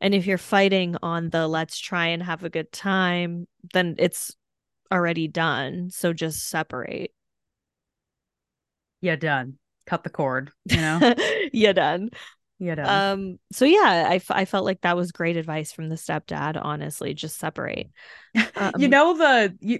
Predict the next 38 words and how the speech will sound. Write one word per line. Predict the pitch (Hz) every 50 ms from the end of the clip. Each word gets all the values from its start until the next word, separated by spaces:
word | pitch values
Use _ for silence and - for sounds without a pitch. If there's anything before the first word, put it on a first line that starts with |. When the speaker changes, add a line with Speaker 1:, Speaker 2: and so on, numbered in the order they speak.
| - -
Speaker 2:
I'm | 226 240 214
sure | - - 233 214
you've | 208 208 185
seen | - - 208 196 185
Bring | 175 - 180 175 170
It | 175 165
On. | 156 151 156 165 185 175 - _ _ _ _ _ _ _ _ _ _ _ _ _ -
Speaker 1:
Obviously, | 311 392 294 - - 180 - - - - - 220
yeah. | 220 226 202 185 - _ _ -
Speaker 2:
Whenever | 208 226 226 226 226 214 240 233 226 226 214 190 135 - -
I | - 214 214
see | 202 - - 214 202
anything | 196 196 202 202 - 202 202
like | 196 190 190 -
this, | - 190 196 185 - -
or | 185 185
if | 156 -
someone's | - 190 185 185 190 190 190 208
like, | 202 196 190
"Man, | 220 262 277 269 254 240 226
like, | 226 220 214 -
this | - 226 226
just | - 254 233 240
isn't | 240 220 247 240
working | 220 226 226 226 240 214 202
out | 202 208 214
for | - - 226
me," | 208 196 185 175 160 175
I | - 180
think | 180 - 190 180 -
of | 190 185 185 175 165 -
Eliza | - 190 175 170 175 180 170 180
Dushku | 160 170 170 175 - - - 185 165 156 165
yelling | 156 147 147 156 165 165
out | 170 165 165
the | - 180 165
window, | 170 165 165 165 170 160 165 165
like, | 170 170 175 175